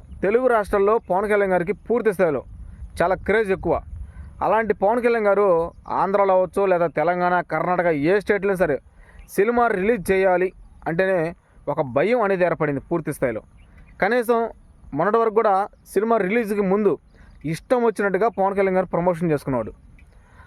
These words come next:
ఆ తర్వాత ఒక ట్రైలర్ లాంచ్ చేసేవాళ్ళు, ఒక ఆడియో లాంచ్ పెట్టుకొని గాండ్గా సక్సెస్గా ఒక పబ్లిక్లోకి వచ్చేవాళ్ళు వీళ్ళు. అలాంటి వాళ్ళు ఇప్పుడు పబ్లిక్లోకి వచ్చి ఆడియో లాంచ్ ఈవెంట్ పెట్టాలని కూడా భయపడుతున్నారు. మరి ముఖ్యంగా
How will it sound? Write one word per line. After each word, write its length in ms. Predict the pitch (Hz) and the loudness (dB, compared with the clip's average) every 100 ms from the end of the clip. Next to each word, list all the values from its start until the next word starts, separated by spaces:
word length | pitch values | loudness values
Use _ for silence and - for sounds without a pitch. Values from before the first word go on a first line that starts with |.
| - | -6
ఆ 180 | 151 202 | 0 2
తర్వాత 340 | 214 226 220 220 | 2 2 2 2
ఒక 120 | 196 | 0
ట్రైలర్ 440 | - 175 196 196 | 2 0 2 2
లాంచ్ 240 | 180 170 165 | 2 2 0
చేసేవాళ్ళు, 360 | 147 139 113 - - - - - - - | 0 0 -2 -10 -20 -20 -20 -20 -16 -6
ఒక 120 | 147 | 0
ఆడియో 260 | 160 185 196 | 2 4 2
లాంచ్ 200 | 190 175 | 0 0
పెట్టుకొని 260 | 165 185 185 | -2 -2 0
గాండ్గా 640 | 160 170 190 185 180 190 - - | 2 2 0 2 2 0 -6 -6
సక్సెస్గా 640 | 165 202 185 185 180 175 - - - | -4 -4 -2 2 2 0 -6 -10 -6
ఒక 120 | 143 143 165 | -4 -2 -2
పబ్లిక్లోకి 560 | 180 208 196 185 180 170 170 170 | -2 0 0 2 2 2 0 -2
వచ్చేవాళ్ళు 320 | 185 160 135 | 2 2 0
వీళ్ళు. 160 | 113 - - - - - - - | -2 -10 -20 -20 -20 -20 -20 -6
అలాంటి 380 | 151 226 247 220 | -2 0 2 2
వాళ్ళు 240 | 214 262 | 2 2
ఇప్పుడు 460 | 226 214 208 170 185 - - - - 160 | 2 2 4 2 -2 -8 -20 -20 -8 -2
పబ్లిక్లోకి 560 | 196 233 254 247 226 | -2 0 0 0 2
వచ్చి 340 | 202 - 208 208 - - - - - - - - | 0 0 -4 -6 -14 -20 -20 -20 -20 -20 -14 -4
ఆడియో 340 | 135 214 233 | 0 2 2
లాంచ్ 280 | 220 214 190 | 2 0 -2
ఈవెంట్ 300 | 196 208 190 | 0 0 2
పెట్టాలని 340 | 175 175 170 170 | 0 0 0 0
కూడా 120 | 190 | 0
భయపడుతున్నారు. 540 | 160 156 143 131 107 - - - - - - - - - - | 0 0 0 -2 -6 -10 -20 -20 -20 -20 -20 -20 -20 -20 -6
మరి 240 | 123 170 240 | 0 2 2
ముఖ్యంగా 640 | 233 220 190 160 165 | 0 0 0 2 2